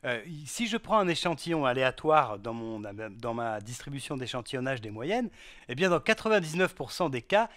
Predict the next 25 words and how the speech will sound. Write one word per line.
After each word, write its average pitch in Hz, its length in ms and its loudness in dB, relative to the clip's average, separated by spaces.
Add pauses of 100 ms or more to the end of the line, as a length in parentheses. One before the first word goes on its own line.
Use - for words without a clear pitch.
(220)
il 147 120 -6
va 185 120 8
se 170 160 -2
situer 180 500 0
à 143 100 2
moins 190 260 0
de 147 120 -2
deux 185 220 -2
virgule 175 380 -2
cinquante-huit 156 1080 -6
écart 123 340 -4
type - 340 -12
de 120 200 -4
la 147 140 2
valeur 123 420 0
moyenne, 98 480 -8
hein, 90 80 -18
de 95 120 -16
la 95 100 -12
moyenne 110 300 -10
mu, 110 340 -14
mu 127 140 -10
de 113 100 -12
X 101 200 -14
bar. 82 380 -16